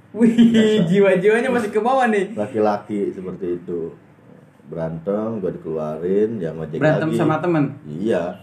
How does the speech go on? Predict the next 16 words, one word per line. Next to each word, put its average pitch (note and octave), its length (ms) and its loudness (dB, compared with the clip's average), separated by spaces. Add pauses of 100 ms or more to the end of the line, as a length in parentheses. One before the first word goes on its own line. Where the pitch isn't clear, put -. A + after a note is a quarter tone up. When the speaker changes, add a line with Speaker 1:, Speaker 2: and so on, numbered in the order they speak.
(800)
Speaker 2:
Sama E2 160 -14
temen, E2+ 360 -8 (220)
ngojek D#2 380 -10
lagi, D#2+ 420 -4 (140)
ngojek. F2+ 560 -2 (520)
Ya, B1 200 -12 (580)
gua E2 140 -4
jadi D2+ 400 -6 (260)
klub E2 240 -4
motor E2 540 -2
seperti E2+ 580 -8
itu. G#2+ 460 -2 (1000)
Terus G#2+ 260 0
ikut - 280 -8
kerja E2+ 440 -2
ayam F2 300 2